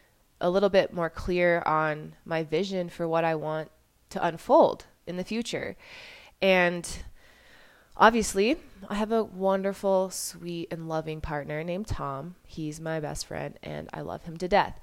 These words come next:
And, you know, I was sorting through this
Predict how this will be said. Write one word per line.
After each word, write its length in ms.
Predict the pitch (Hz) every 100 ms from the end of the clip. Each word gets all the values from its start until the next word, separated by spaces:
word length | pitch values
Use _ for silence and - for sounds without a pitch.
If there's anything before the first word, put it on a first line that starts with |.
| - - - - -
And, 560 | 180 180 180 180 - - _ _ _ _ _ -
you 140 | 185
know, 360 | 180 165 170 - -
I 100 | 170
was 120 | 185
sorting 360 | - 185 196 185
through 160 | 180
this 420 | 170 175 - -